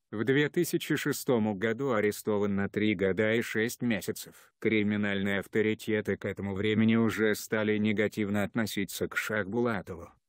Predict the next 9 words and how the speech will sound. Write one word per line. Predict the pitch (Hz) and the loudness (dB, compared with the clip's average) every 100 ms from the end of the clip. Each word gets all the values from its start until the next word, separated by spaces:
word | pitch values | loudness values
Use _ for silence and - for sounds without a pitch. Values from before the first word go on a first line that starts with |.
| - | 0
уже | 120 107 110 | 2 4 4
известного | 101 87 78 - 101 95 | 2 -2 -8 -6 -4 -2
на | 95 90 | -2 -2
тот | 90 98 | -2 -2
момент | 113 104 107 127 139 | 0 0 0 -2 -4
по | - 110 | -2 -2
прозвищу | 113 113 107 110 - 139 131 | -2 -4 -2 -4 -4 -2 -2
Казбек | 120 98 92 104 - | -2 -4 -2 -2 -2
Рыжий. | 127 110 82 64 - _ | 0 0 0 -8 -16 _